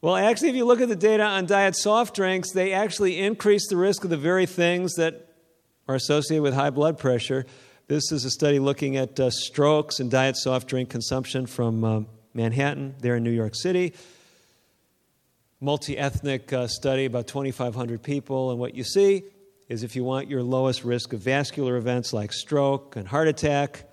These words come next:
you want to avoid what? The diet soft drinks.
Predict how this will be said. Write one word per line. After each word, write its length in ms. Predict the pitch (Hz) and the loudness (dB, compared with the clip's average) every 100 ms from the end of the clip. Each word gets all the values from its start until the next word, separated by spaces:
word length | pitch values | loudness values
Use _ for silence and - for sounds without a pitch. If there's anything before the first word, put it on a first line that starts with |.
| _ _ _ _ - | _ _ _ _ -8
you 160 | 120 | -4
want 240 | 120 127 120 | -2 -2 -4
to 140 | 131 | -4
avoid 360 | 113 117 120 120 | -2 -2 -2 -2
what? 300 | 160 156 - _ _ _ _ _ _ _ _ - | -4 -6 -8 _ _ _ _ _ _ _ _ -10
The 100 | 110 | -6
diet 500 | 120 107 107 110 - | -4 -2 -4 -6 -10
soft 380 | - 104 98 | -6 -6 -6
drinks. 540 | - 107 90 92 - | -6 -6 -6 -12 -18